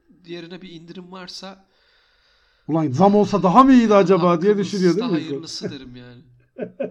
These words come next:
Speaker 2: Abi şey ya, insanoğlunun derdi bitmez bak.
Speaker 1: Bitmez.
Speaker 2: Onur, hiç.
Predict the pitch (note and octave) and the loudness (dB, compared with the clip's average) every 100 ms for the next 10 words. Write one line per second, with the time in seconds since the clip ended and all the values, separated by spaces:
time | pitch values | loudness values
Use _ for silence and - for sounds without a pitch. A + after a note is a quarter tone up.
0 | _ - - _ _ _ _ _ - - | _ -16 -16 _ _ _ _ _ -14 -6
1 | G3+ D3 F#3 E3+ A#2+ - - _ _ _ | -4 -4 -4 -6 -6 -12 -20 _ _ _
2 | _ C#4 G#3 A#3 G#3+ G3+ F#3 F3+ F3 D#3 | _ -2 0 0 0 -2 2 4 4 2
3 | D3 C3 C3 A#2+ A#2 - _ _ _ A#2 | -6 -6 -8 -8 -10 -12 _ _ _ -18
4 | F3 D3+ C3 B2 F3+ F3+ | -10 -8 -8 -8 -8 -8